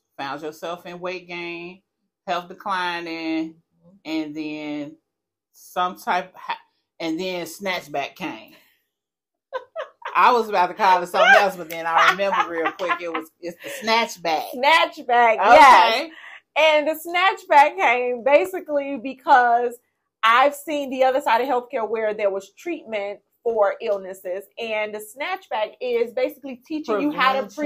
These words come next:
Speaker 2: prevent you from getting there.
Speaker 1: Prevention.
Speaker 2: Yes,
Speaker 1: Right,
Speaker 2: absolutely.
Speaker 1: right.
Speaker 2: So even if you find yourself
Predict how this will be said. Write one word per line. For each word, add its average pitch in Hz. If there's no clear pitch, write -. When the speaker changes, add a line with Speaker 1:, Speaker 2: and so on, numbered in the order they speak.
Speaker 2:
prevent 330
you 262
from 302
getting 381
there. 262
Speaker 1:
Prevention. 196
Speaker 2:
Yes, 269
Speaker 1:
Right, 262
Speaker 2:
absolutely. 302
Speaker 1:
right. 180
Speaker 2:
So 294
even 349
if 339
you 311
find 285
yourself 254